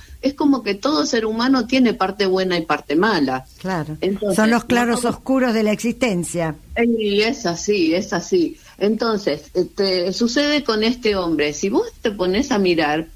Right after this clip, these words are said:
Speaker 1: eh, bueno, lo que pasa es que justamente uno tiene que evaluarlo, eh, en que es su personalidad, obviamente cada uno de nosotros tiene su personalidad, quiere ser respetado en esa personalidad,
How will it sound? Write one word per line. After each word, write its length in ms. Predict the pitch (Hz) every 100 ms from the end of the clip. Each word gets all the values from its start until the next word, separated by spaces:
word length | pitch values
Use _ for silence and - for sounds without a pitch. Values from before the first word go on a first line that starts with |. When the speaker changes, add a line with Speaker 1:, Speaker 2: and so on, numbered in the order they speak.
| -
Speaker 1:
eh, 220 | 110 139
bueno, 360 | 139 185 143
lo 200 | 131 156
que 80 | 156
pasa 240 | 160 226 311
es 60 |
que 100 | 269
justamente 720 | 202 208 240 214 214 196 165 -
uno 380 | 165 202 226 208
tiene 300 | 226 262 240
que 240 | 196 185
evaluarlo, 1040 | 170 170 175 185 208 240 254 254 254 247 - - -
eh, 260 | 151 165 -
en 260 | 170 175 175
que 300 | 190 185 190 - -
es 300 | - 214 247 -
su 320 | - 311 320
personalidad, 960 | - 208 175 170 165 165 170 156 165 165
obviamente 560 | 170 175 175 185 180
cada 240 | - 156 156
uno 180 | 170 165
de 80 |
nosotros 400 | 143 - 190 165
tiene 240 | - 170 165
su 180 | 165 160
personalidad, 760 | 175 175 190 190 185 190 202 196
quiere 380 | 180 160 -
ser 260 | - - 156
respetado 460 | 165 170 147 160 160
en 80 |
esa 240 | 156 160 156
personalidad, 800 | 160 160 170 170 202 208 214